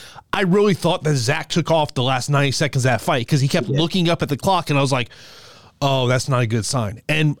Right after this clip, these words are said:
Speaker 1: and to me, I think that's what won Modestas the third round, the judges' scorecards, 'cause he was
Speaker 2: Mm.
Speaker 1: the guy,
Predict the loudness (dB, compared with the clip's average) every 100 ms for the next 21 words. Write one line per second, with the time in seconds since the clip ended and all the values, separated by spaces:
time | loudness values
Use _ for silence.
0 | -2 0 0 2 2 2 0 0 -2 0
1 | 0 0 -2 0 0 0 -2 2 2 2
2 | 2 2 0 -2 -4 -4 0 2 2 0
3 | 0 0 0 -2 0 0 2 0 0 -2
4 | -2 0 0 2 0 0 0 2 2 2
5 | 0